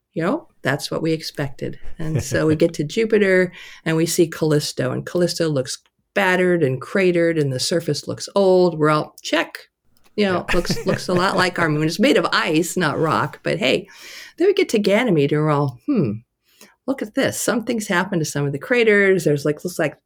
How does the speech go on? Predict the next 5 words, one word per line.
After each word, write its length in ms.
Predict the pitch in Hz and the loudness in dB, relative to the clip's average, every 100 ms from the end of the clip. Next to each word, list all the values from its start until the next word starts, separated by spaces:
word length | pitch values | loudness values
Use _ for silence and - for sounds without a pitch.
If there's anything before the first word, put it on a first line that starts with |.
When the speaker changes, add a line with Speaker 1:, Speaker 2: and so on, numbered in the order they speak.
| - | -10
Speaker 1:
tectonic 600 | 156 151 - 185 170 147 | -10 -10 -6 -2 -2 -2
stretching 640 | - - 233 220 220 196 | -4 -2 -4 0 2 4
and 100 | 151 | 0
fractures. 760 | - 180 208 - 196 190 190 - - - - _ - | -2 -6 -6 -6 -2 -2 -2 -8 -16 -20 -20 _ -4
Wow, 540 | 143 170 127 85 - | 0 0 0 -4 -12